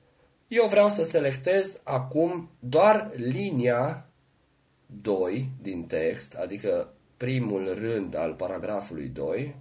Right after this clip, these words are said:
care întâmplător este doar acea linie. Poate că paragraful putea avea cinci rânduri, dar dacă vreau să selectez doar acel rând, avem două posibilități,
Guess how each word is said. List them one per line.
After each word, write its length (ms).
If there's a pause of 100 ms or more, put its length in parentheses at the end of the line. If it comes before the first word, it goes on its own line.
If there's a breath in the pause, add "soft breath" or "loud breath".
care 200
întâmplător 680
este 300
doar 560
acea 280
linie. 440 (1000 soft breath)
Poate 220
că 120
paragraful 520
putea 400
avea 560
cinci 520 (100)
rânduri, 600 (560 soft breath)
dar 420
dacă 200
vreau 160
să 100
selectez 520
doar 480
acel 640
rând, 540
avem 480 (540)
două 420
posibilități, 920